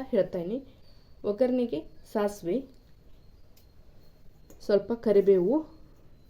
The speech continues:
ಮತ್ತು, ಆ, ಪಲಾವ್ದೆಲೆ ಮತ್ತು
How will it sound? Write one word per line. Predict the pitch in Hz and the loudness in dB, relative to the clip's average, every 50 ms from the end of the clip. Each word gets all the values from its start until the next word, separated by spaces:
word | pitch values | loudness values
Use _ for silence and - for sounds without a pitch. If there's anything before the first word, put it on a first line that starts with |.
| - - - - - - - - - - - | -20 -20 -20 -20 -20 -20 -20 -18 -14 -12 -12
ಮತ್ತು, | 226 - - 294 339 359 - - - - - - - - - - - - - - - - | -10 -4 -2 -2 -2 -2 -6 -14 -20 -20 -20 -20 -20 -20 -20 -20 -20 -20 -20 -18 -14 -10
ಆ, | 185 180 180 - - - - - - - - - - - - - - - - - - - - - - - - - - - | -10 -10 -10 -10 -12 -14 -14 -16 -18 -20 -20 -20 -20 -20 -20 -20 -20 -20 -20 -20 -20 -20 -20 -20 -20 -20 -20 -8 0 4
ಪಲಾವ್ದೆಲೆ | 226 214 226 233 254 240 214 202 190 185 226 285 311 302 - - - - - 208 | 6 6 8 8 8 8 8 8 8 6 4 2 2 -2 -8 -16 -18 -8 -6 -6
ಮತ್ತು | 196 - - 294 | -4 -2 -2 -2